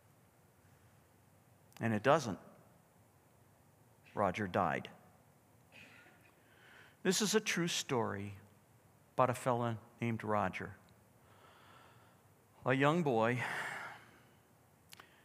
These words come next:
They could not determine the cause of his death. They did an autopsy. There was no sickness. There was no illness of any kind. No one could understand. An interested teacher took up the case.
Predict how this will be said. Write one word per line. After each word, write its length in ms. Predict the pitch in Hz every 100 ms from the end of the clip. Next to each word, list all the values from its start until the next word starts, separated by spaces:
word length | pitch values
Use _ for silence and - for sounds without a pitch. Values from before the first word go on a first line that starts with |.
| - - -
They 120 | 147
could 180 | - 208
not 240 | 196 190
determine 480 | 170 - 151 127 113
the 80 | 113
cause 340 | 123 113 -
of 60 | 110
his 160 | 104
death. 280 | - 113 98
They 100 | 113
did 200 | 107 123
an 140 | 127
autopsy. 640 | 127 135 - 117 107 - 113
There 140 | 123
was 180 | 147 -
no 180 | 147 220
sickness. 640 | - - 98 - 175 165
There 140 | - 202
was 160 | 202
no 180 | 214 208
illness 420 | 151 147 156 151
of 100 | 143
any 160 | 131 139
kind. 560 | - 110 104 107 123 - - - - - - - - - - - - _ - - - _ - _ _ - - _ _ _ - -
No 160 | 135 156
one 140 | 190
could 160 | 175 175
understand. 580 | 175 156 - 170 131 110 - - - - - - - - - - - - _ -
An 140 | 170
interested 480 | 233 - 233 - 185 -
teacher 400 | - 180 - 117
took 320 | - 131 113
up 160 | 110 -
the 80 | 110
case. 600 | - 107 165 - -